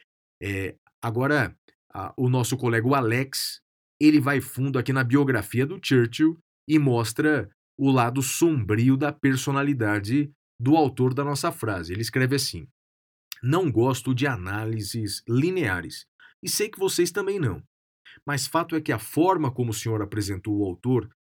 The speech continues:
dá ao ouvinte menos atento a impressão de que Churchill fora um grande democrata.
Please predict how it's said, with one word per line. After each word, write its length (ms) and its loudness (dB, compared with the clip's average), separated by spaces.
dá 420 0
ao 180 4
ouvinte 560 0
menos 400 0
atento 440 -2
a 40 4
impressão 560 -2
de 100 -8
que 220 -12
Churchill 580 0
fora 220 6
um 160 -2
grande 320 2
democrata. 880 -2